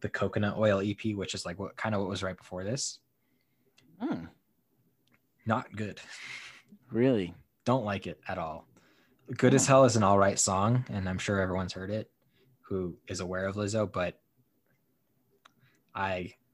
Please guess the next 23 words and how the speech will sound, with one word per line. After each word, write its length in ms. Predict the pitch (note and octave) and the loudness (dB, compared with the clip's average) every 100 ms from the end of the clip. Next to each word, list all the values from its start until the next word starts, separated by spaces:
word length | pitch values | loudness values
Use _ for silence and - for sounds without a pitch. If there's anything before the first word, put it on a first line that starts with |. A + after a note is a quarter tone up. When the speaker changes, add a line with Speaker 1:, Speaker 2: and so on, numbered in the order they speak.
| - | -12
Speaker 1:
I'm 180 | G2 G2 | -8 -6
not 200 | G2 F#2+ | -4 -4
a 40 | - | -4
fan 400 | - F#2+ D#2+ - _ - - - - _ _ _ _ _ - - | -4 -6 -6 -12 _ -20 -18 -16 -18 _ _ _ _ _ -20 -8
of 120 | G2 - | -6 -2
anything 380 | G#2+ A#2+ A2+ G#2+ | 2 2 2 0
else 160 | F#2+ | -2
she's 160 | - F#2+ | -4 -10
put 160 | F#2 F#2 | -10 -10
out. 180 | E2 - | -10 -12
And 80 | G2+ | -8
I 40 | |
really 260 | G2 A2 B2 | -2 2 4
hope 180 | B2+ A#2 | 4 4
she 140 | A2 | 4
goes 240 | G#2+ G2 G2 | 6 4 4
in 260 | F#2 F2+ - | 2 0 0
this 220 | G2 - | 0 2
direction 480 | A2+ A2 - B2 G2 | 2 -2 -2 -6 -6
of 220 | F2 - - - _ | -8 -16 -20 -20 _
more 220 | G2+ G2 | -6 -4
interesting 560 | F#2 F#2 G2+ - G#2+ G#2 | -4 -6 -6 -2 -2 -4
and 160 | F2+ | -8